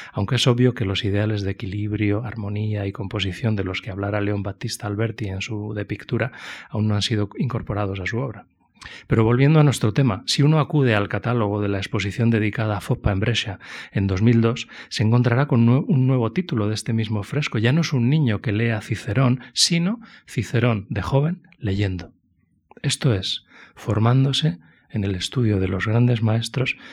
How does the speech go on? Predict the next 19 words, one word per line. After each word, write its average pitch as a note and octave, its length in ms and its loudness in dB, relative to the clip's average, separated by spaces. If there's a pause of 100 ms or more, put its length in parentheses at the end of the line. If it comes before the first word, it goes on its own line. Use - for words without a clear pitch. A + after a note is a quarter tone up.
(300)
para G#2 200 -2
llegar G#2 360 2
a A2 80 -2
ser A#2 220 0
el G#2 120 4
hombre A#2 320 4
de G#2 100 0
letras G#2+ 360 -4
y G#2 40 -2
de G2+ 100 -4
la G2 100 -6
política G#2+ 640 -8
que G2+ 80 -8
fue G2+ 260 -10 (360)
maestro A#2 540 -4
de A2+ 120 2
retórica B2 640 -6 (300)
y B2 100 -8
legislador F#2 720 -8